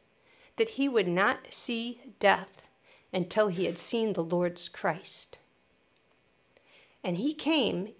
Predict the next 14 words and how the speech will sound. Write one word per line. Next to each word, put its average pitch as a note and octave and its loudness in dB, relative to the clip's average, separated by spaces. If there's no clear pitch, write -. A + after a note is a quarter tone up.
in B3+ 4
the D4 0
Spirit - 0
into C4 6
the B3+ -2
temple, B3+ -2
and G3+ 2
when G#3 6
the F#3+ 6
parents - -2
brought B3+ 6
the C4 -6
child A3+ 4
Jesus - -4